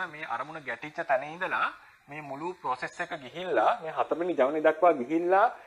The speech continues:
ඒක පහළට බහින එක, අ, අනාත්මව සිද්ධ වෙන හේතුඵල සම්බන්ධයක් මෙතන තියෙන්නේ.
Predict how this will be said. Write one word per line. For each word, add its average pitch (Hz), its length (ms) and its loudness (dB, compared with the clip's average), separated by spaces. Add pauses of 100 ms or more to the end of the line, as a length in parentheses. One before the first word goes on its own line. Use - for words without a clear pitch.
(140)
ඒක 147 180 -6
පහළට 147 380 4
බහින 151 280 4
එක, 165 180 2
අ, - 760 6
අනාත්මව 156 540 8
සිද්ධ 151 260 -4
වෙන 165 240 0
හේතුඵල 160 480 2
සම්බන්ධයක් 180 560 0
මෙතන 196 240 -6
තියෙන්නේ. 151 440 0